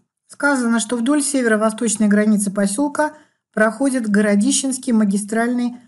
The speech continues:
канал, но отсутствует информация по нему. Вот что за канал? Представляете, вот есть канал, но никакой информации нет. И ни ск-, ни слова не сказано о том, что по другой границе проходит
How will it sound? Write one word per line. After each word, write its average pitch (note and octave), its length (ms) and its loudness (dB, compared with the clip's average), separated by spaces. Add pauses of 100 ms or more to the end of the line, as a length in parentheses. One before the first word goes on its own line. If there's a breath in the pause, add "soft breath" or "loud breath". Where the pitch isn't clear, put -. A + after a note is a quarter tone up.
(120)
канал, F#3+ 580 0
но A3+ 160 2
отсутствует A#3 840 -4 (260)
информация A3+ 680 0
по - 100 -10
нему. F3 400 -4 (340)
Вот G3 140 0
что D4 280 0
за C#4 140 0
канал? B3 460 -2
Представляете, B3+ 640 -2
вот F#3+ 120 -6
есть C#4 220 -2
канал, G3 460 2 (440 loud breath)
но A3+ 80 2
никакой C4 440 2
информации G#3 640 0
нет. F#3+ 440 2 (1120)
И C4 240 2
ни A#3 160 4
ск-, - 200 -6
ни B3+ 180 4
слова C4 320 4
не G3 140 6
сказано D4 460 2
о G#3 200 0
том, B3+ 200 2
что B3+ 480 -2 (360 loud breath)
по A3 200 4
другой G3+ 400 4
границе D4+ 480 2
проходит A3+ 680 0